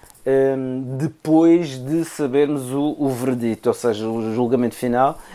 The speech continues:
e o veredicto a sair de, deste julgamento, hum, será só a partir daí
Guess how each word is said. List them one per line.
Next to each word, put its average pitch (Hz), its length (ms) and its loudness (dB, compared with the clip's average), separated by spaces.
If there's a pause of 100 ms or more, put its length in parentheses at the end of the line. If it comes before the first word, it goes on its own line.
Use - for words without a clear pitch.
(160)
e 139 120 2
o 135 80 4
veredicto 135 500 0
a - 20 -2
sair 131 400 0
de, 113 200 -4
deste 131 320 0
julgamento, 135 580 -2 (760)
hum, 123 400 -6
será 131 520 4
só - 760 2
a 127 100 -2
partir 127 480 -2
daí 117 360 0